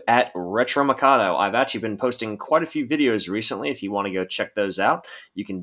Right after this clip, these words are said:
D M me on Instagram if you just wanna chat and check out most of my stuff. That's where I mainly post. And I'm also on Discord, so if you find me in the M and M Discord server, you can just see me under Retro Mikado or John S,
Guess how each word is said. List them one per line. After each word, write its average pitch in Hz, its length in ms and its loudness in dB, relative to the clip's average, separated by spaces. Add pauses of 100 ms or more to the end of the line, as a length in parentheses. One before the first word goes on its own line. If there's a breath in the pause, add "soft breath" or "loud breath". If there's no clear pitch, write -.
D 120 200 2
M 113 220 2
me 113 200 0
on 101 220 0
Instagram 143 480 0
if 139 140 -8
you 117 80 -4
just 104 220 -4
wanna 110 200 -2
chat 165 420 0
and - 120 -10
check 110 200 -4
out 104 300 2
most 107 240 -2
of 98 60 -8
my 92 140 0
stuff. 131 340 0
That's - 220 -4
where 92 100 0
I 85 80 -2
mainly 104 320 -2
post. - 340 -2 (340 soft breath)
And 165 160 2
I'm 165 140 4
also 170 360 4
on 160 260 4
Discord, 120 560 0
so 101 240 0
if 92 120 -4
you 104 80 -8
find 104 280 0
me 104 200 -2
in 98 100 -6
the 92 240 -6
M 98 140 -4
and 92 80 -6
M 92 260 -4 (300 soft breath)
Discord 127 520 0
server, 160 560 0
you 104 160 -6
can 98 120 -8
just 90 160 -4
see 110 140 -2
me 104 120 -4
under 95 280 -4
Retro 104 320 0
Mikado 120 420 0
or 95 180 -2
John 110 420 -2
S, 147 420 -4